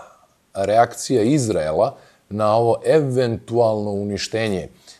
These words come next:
trideset petica je bilo da izraelska vazduhoplovna snaga nije narušena, što je meni bila čudna izjava, zato što nije narušena. Nije isto što i da nešto od vazduhoplovnih efektiva nije uništeno.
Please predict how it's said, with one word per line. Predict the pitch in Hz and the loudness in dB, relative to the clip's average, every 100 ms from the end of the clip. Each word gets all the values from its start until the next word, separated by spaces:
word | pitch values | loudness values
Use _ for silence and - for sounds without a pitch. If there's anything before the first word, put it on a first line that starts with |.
| _ | _
trideset | - 120 123 - 101 | -2 0 0 -2 -2
petica | 117 117 120 - 107 | -2 -2 -6 -2 -2
je | 104 | 0
bilo | 120 139 117 | 0 0 0
da | 107 104 92 87 - _ _ _ _ | 4 6 6 4 -8 _ _ _ _
izraelska | 127 160 139 117 98 101 - 107 | -2 0 2 4 4 2 -2 2
vazduhoplovna | 131 127 - 107 110 107 101 | 2 2 -2 -6 -4 -2 -4
snaga | - 110 117 110 98 - | -4 -2 0 0 -2 -2
nije | 127 147 151 110 | -2 0 0 0
narušena, | 101 85 87 - 87 170 - - _ _ - | -2 -4 -6 -6 -6 -6 -8 -20 _ _ -12
što | - | -4
je | |
meni | 233 302 | -2 0
bila | 277 254 | 4 2
čudna | - 214 147 | 2 0 0
izjava, | 127 131 104 98 95 | 2 0 2 2 2
zato | 113 131 185 | -2 -2 -6
što | - | -2
nije | 131 175 123 | 0 0 2
narušena. | 120 165 - 73 64 - _ _ _ _ 107 | 4 4 4 -2 -6 -14 _ _ _ _ -6
Nije | 117 170 262 147 127 | 0 2 4 4 2
isto | 143 - 127 | 2 0 -2
što | - - 131 120 | -2 0 2 4
i | 113 104 - _ - | 2 0 -2 _ -4
da | 117 120 | 0 0
nešto | 139 - 123 | 0 -2 -2
od | 110 | 4
vazduhoplovnih | 120 110 - - 107 104 107 | 4 4 -6 -6 -4 -2 -4
efektiva | 95 104 - 110 107 | -6 -6 -4 -2 -2
nije | 104 98 | -4 -4
uništeno. | 92 92 - - | -4 -6 -8 -12